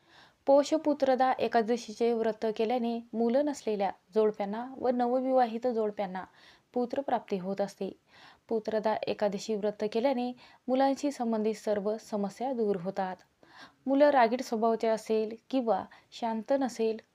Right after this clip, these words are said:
मुलाच्या बुद्धीमध्ये आणि नोकरीमध्ये भरभरून त्याला यश मिळत असते. आईने हे जर व्रत केले किंवा मुलाने हे व्रत केले, त्याला प्रत्येक कामामध्ये यश मिळत असते.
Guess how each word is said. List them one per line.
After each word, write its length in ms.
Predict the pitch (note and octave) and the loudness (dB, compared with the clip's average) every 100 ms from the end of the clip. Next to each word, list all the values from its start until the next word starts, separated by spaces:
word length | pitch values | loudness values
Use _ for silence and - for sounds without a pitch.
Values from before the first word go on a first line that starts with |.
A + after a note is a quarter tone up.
| _ - | _ -6
मुलाच्या 520 | A3+ B3 B3 B3+ C4 | -2 2 0 0 -4
बुद्धीमध्ये 800 | - G3 A3 G3+ D4 C4+ G3+ G3 - - | -6 -4 -2 0 0 0 0 -4 -4 -4
आणि 180 | A#3+ | 0
नोकरीमध्ये 600 | B3 A3 - C#4+ - G3 - - | 0 -2 -4 -4 -4 -4 -8 -6
भरभरून 380 | G#3 G#3 A3 D4 | -4 -2 0 0
त्याला 220 | D4 A#3 | 2 2
यश 220 | G3+ G3 - | 2 0 -2
मिळत 240 | G3 F#3+ | -4 -4
असते. 300 | G3 F#3+ F#3+ F#3+ _ _ _ _ _ - | -4 -6 -12 -12 _ _ _ _ _ -6
आईने 280 | G#3 A3 G#3+ | -2 0 0
हे 160 | G#3+ | 0
जर 180 | G#3+ A3+ | 0 0
व्रत 320 | G#3+ A3 G#3+ C#4+ | 0 -2 0 -2
केले 260 | B3+ G#3+ G#3 - - - - - | 0 0 -2 -6 -20 -20 -20 -2
किंवा 180 | C#4+ D4+ | 6 6
मुलाने 420 | C#4 A#3 A#3 C4+ | 6 2 2 0
हे 120 | D4 | -2
व्रत 340 | B3+ G#3+ G3+ G3+ | 0 -2 -2 -2
केले, 260 | G3+ G3 G3+ - - - | -2 -2 -4 -8 -20 -8
त्याला 180 | - C#4 | -2 -2
प्रत्येक 400 | C#4 A3+ B3 C4 | -2 -4 -4 -4
कामामध्ये 640 | C4+ G#3+ G3+ A3 C4 A#3+ A3 | -4 -4 -4 -2 -2 0 0
यश 140 | G3+ - | -2 -6
मिळत 200 | F#3+ G3 | -4 -4
असते. 320 | G3 G3 | -6 -6